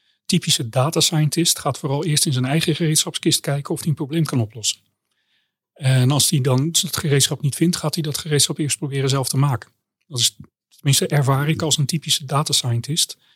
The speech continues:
Terwijl een data scientist ook eens om zich heen kan kijken en kijken of er niet al algoritmes en spullen beschikbaar zijn. Ehm,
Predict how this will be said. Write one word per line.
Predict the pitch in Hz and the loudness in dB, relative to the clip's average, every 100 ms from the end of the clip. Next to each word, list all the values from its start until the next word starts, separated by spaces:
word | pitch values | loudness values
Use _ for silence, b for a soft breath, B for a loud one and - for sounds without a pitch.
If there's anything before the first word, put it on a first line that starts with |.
| _ _ _ | _ _ _
Terwijl | - 139 | 0 2
een | 151 | 2
data | 160 156 | 0 0
scientist | - 139 - 127 - | 0 -2 -2 -4 0
ook | 208 185 | 0 0
eens | 147 | 2
om | 127 | 2
zich | 131 | 2
heen | 139 180 | 2 4
kan | 139 | 2
kijken | - 113 120 | 0 -2 -2
en | |
kijken | 143 127 123 | -2 -2 -2
of | 147 | -2
er | - | 2
niet | 147 131 | 2 4
al | 131 | 2
algoritmes | 135 139 131 139 127 | 2 0 -2 0 0
en | 143 | 0
spullen | - 135 127 | -2 -2 0
beschikbaar | 120 185 - 120 | 0 0 -2 -4
zijn. | 107 107 _ _ _ _ _ _ _ _ | -4 -8 _ _ _ _ _ _ _ _
Ehm, | 147 120 120 | -2 2 2